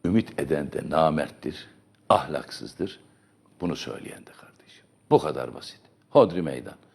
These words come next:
Efendim, işte yargı üzerinde büyük baskılara var. Yargı, tabii Erdoğan'ın isteklerine göre hareket etmesi yargının Türk demokrasimizin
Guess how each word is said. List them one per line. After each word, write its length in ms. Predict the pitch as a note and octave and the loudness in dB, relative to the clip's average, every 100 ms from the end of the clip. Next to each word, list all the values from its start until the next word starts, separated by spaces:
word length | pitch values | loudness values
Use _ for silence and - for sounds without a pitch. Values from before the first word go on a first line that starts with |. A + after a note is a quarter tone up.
| _ - - - - | _ -20 -20 -20 2
Efendim, 380 | D3+ F3 D#3+ A#2 - | 6 6 6 2 -4
işte 240 | - C3+ | -4 4
yargı 540 | B2+ C#3+ B2 A#2+ B2 - | 8 8 8 6 6 4
üzerinde 500 | A2 A2 G2 G#2 G#2+ | 4 4 6 6 6
büyük 260 | G#2+ G#2+ G2+ | 6 6 6
baskılara 560 | F#2+ - G2+ F#2+ E2 | 4 2 0 4 6
var. 160 | F2+ G#2 | 4 6
Yargı, 480 | F#2+ F#2 E2+ G2 G2 - - - | 6 6 6 4 2 -6 -20 -4
tabii 180 | G#2+ F#2 F#2+ | 0 2 6
Erdoğan'ın 540 | F#2 F2+ F2+ F2+ F2+ | 6 6 4 4 2
isteklerine 640 | - - F#2+ D#2+ F#2 F#2 E2+ | -2 -4 -4 0 2 2 4
göre 200 | F2 D#2 | 4 2
hareket 380 | E2+ E2 E2+ | 2 -2 0
etmesi 400 | F2+ - D#2+ - | -2 0 -6 2
yargının 440 | F2 E2 C#2+ F#2+ B2 - - - - | 4 4 2 -2 -2 -6 -10 -10 -6
Türk 180 | - | -2
demokrasimizin 960 | - F2+ - F2 - F#2 D#2+ - F#2 | -2 -2 -4 -8 -6 -6 -6 -4 -4